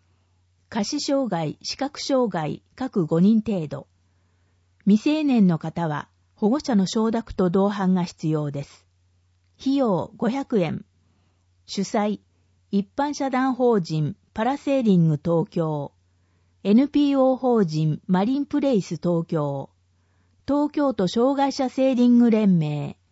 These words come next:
江東区。締め切り日、七月十六日金曜必着。申し込み、電話、窓口、またはファックス、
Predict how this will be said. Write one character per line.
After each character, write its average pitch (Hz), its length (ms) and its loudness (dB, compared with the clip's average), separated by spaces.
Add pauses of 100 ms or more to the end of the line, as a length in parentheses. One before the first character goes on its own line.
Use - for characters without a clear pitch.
(460)
江 262 220 0
東 233 340 0
区。 - 240 -12 (1600)
締 - 200 2
め 285 140 6
切 277 180 -2
り 247 160 2
日、 151 260 -6 (520)
七 - 240 -2
月 285 260 0
十 247 280 0
六 254 220 0
日 226 400 4
金 247 340 6
曜 208 360 2
必 - 240 -18
着。 170 420 -8 (1500)
申 240 200 4
し - 120 -8
込 233 220 0
み、 214 300 2 (420)
電 240 300 2
話、 226 180 -2 (100)
窓 208 300 2
口、 175 480 -2
ま 190 160 2
た 277 160 -2
は 175 160 -4
フ - 60 -10
ァ 277 60 -4
ッ 294 40 -8
ク - 100 -20
ス、 - 320 -10